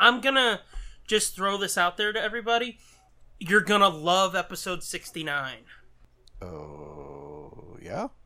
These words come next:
Speaker 1: And <laughs> even you were like, "They, they are?"
Speaker 2: That's good, I guess.
Speaker 1: Yeah, fun, fun stuff's gonna happen in episode sixty-nine, I'm telling you.
Speaker 2: Hmm, I wonder what could it be.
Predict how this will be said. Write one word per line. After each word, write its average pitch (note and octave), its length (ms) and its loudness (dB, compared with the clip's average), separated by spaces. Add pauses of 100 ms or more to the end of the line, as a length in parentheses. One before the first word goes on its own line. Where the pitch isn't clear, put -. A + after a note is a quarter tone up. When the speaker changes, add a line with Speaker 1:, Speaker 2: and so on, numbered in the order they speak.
(960)
Speaker 1:
And F3 240 -4
<laughs> - 80 -16
even G3+ 260 -2
you F#3+ 140 -2
were F3 100 0
like, D3+ 320 -2 (540)
"They, D3 180 -8 (220)
they D3+ 160 -6
are?" F3+ 320 -4 (560)
Speaker 2:
That's - 200 -12
good, G#3 360 -6 (400)
I - 60 -12
guess. E3 340 -8
Speaker 1:
Yeah, G#3 180 0
fun, A3+ 360 -4 (220)
fun B3 300 0
stuff's D#4 360 -4
gonna B3 180 -8
happen B3+ 280 -6
in G#3 120 -8
episode G#3 400 -10
sixty-nine, G#3+ 560 -12
I'm C#3 160 -12
telling G3 420 -6
you. B2 120 -18
Speaker 2:
Hmm, A2 360 -8 (100)
I - 60 -18
wonder C#3+ 320 -10
what C3+ 160 -8
could C#3+ 140 -16
it C#3 100 -14
be. C#3+ 380 -10